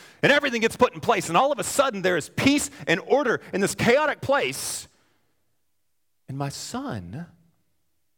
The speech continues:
can actually find his toys. He can play. He can enjoy the world. We need the kingdom of God. We need the power of God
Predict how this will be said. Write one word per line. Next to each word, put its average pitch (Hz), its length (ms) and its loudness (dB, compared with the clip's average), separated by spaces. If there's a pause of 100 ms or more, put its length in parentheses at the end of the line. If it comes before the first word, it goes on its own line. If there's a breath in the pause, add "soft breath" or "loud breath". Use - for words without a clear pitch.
(480)
can - 200 -12 (100)
actually 117 480 -14
find 87 380 -10
his - 180 -16
toys. - 480 -18 (1200)
He 127 80 -6
can 117 140 -8
play. - 260 -8 (960)
He 160 100 -4
can 151 140 -2
enjoy 151 720 -4 (440)
the 143 80 -4
world. 135 480 -4 (2250)
We 123 300 -8
need 123 300 -8
the 98 80 -8
kingdom 113 440 -10
of 92 140 -8
God. 92 220 -6
We 104 80 -8
need 113 160 -8
the 101 80 -10
power 131 480 -10
of 107 240 -16
God 87 500 -10